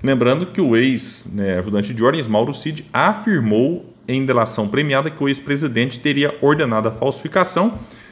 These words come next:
Agora o Mauro Cid está dizendo que não diz, que quer ver de novo as gravações, porque quer assumir como se ele próprio tivesse tomado a iniciativa, o que é um absurdo imaginar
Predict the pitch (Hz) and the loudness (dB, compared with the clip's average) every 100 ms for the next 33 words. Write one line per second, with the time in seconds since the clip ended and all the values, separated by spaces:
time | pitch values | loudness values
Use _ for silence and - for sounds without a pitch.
0 | - 202 165 131 131 131 120 120 107 - | -4 0 4 4 4 2 0 -2 -4 -2
1 | 123 104 110 110 - 104 101 98 139 240 | -2 0 0 -2 -2 0 0 0 0 0
2 | - - 113 104 101 98 98 95 95 92 | -2 0 2 2 -2 0 0 0 0 2
3 | 92 - 160 202 240 - - 120 - - | 0 0 0 2 2 -2 -6 -8 -6 -2
4 | 113 - 107 107 113 104 - 113 175 180 | -2 0 -2 0 0 -2 0 4 4 2
5 | - 117 110 - 104 104 107 104 101 95 | 0 0 0 -2 -6 -2 -2 -2 -2 0
6 | 104 95 - 190 165 - 117 104 104 120 | 0 0 -4 -4 -6 -4 0 2 4 2
7 | 92 - 101 117 151 113 101 95 101 104 | -2 -6 0 0 2 0 2 0 0 -2